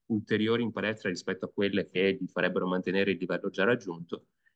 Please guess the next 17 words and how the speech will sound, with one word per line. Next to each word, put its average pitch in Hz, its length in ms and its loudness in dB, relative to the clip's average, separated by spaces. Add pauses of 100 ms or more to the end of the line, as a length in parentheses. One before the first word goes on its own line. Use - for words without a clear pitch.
(260)
ecco 120 320 2
che, 95 420 4
eh, 80 640 2
si - 160 -6
sparigliano 101 460 2
un 90 80 0
po' 98 80 2
le 127 140 2
carte - 500 -2
e 98 120 -6
va 87 280 -2
ragionato 85 720 -2
esattamente 82 540 -4
come, - 480 -2
come 85 180 -2
stavi 82 260 -4
facendo. - 460 -8